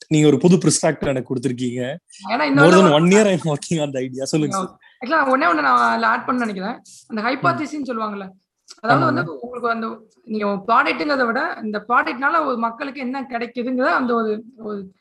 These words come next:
Speaker 2: அந்த ஹைபோதீசிஸ் வந்து ரொம்ப முக்கியம். இப்போ வந்து ஒரு மிஷின்ல வாங்குவாங்க அப்படிங்கிற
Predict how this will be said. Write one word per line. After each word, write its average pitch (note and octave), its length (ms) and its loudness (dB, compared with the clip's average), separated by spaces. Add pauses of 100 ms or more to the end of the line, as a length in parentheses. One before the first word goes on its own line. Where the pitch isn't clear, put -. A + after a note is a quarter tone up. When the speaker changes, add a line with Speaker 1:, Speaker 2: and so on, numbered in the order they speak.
(200)
Speaker 2:
அந்த G#3+ 280 -2
ஹைபோதீசிஸ் C#4+ 520 0
வந்து C4+ 160 0
ரொம்ப B3+ 200 0
முக்கியம். G3+ 280 -8 (260)
இப்போ G#3 200 -8
வந்து D4 180 -2
ஒரு C4+ 100 0
மிஷின்ல E4 360 0
வாங்குவாங்க D4 520 2 (160)
அப்படிங்கிற B3+ 440 -4